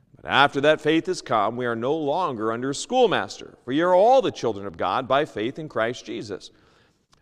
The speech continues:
For as many of you have been baptized in Christ and put on Christ, there's neither Jew nor Greek, there's neither bond nor free, there's neither male nor female, for you're all one in Christ Jesus. And if ye be Christ, then are ye Abraham's seeds, seed, excuse me, and heirs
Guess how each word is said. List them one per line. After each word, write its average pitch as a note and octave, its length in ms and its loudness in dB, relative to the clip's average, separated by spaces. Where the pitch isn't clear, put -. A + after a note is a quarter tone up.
For A2+ 100 0
as A2+ 140 2
many E3+ 220 6
of B2+ 100 2
you C#3 160 6
have C#3+ 120 4
been A#2+ 140 0
baptized C3 420 4
in A#2+ 60 -8
Christ C#3+ 400 2
and C#3+ 100 -6
put E3 140 2
on G#3+ 240 4
Christ, A#2 300 0
there's G#3+ 180 -2
neither A3+ 180 0
Jew A#2 300 -2
nor F3 140 0
Greek, A#2 420 -4
there's C3+ 160 -4
neither E3+ 180 -2
bond E3+ 380 4
nor G#3 80 2
free, A3+ 340 -2
there's C3 220 2
neither F3+ 200 0
male F#3+ 280 2
nor A3+ 100 2
female, A3 380 -2
for F3 120 -6
you're G3 140 4
all G#3+ 220 6
one A3+ 220 2
in F#3 100 -4
Christ G3+ 380 -4
Jesus. G#3+ 400 -8
And B3+ 180 2
if C4 140 0
ye A#3+ 80 -4
be A#3+ 120 -6
Christ, A#3 520 -4
then G3+ 160 -2
are G3+ 80 -2
ye F3+ 120 0
Abraham's G3 520 0
seeds, C3 440 -6
seed, E3+ 400 -4
excuse D3 520 0
me, C3+ 220 -6
and E3+ 340 -2
heirs C#3 640 4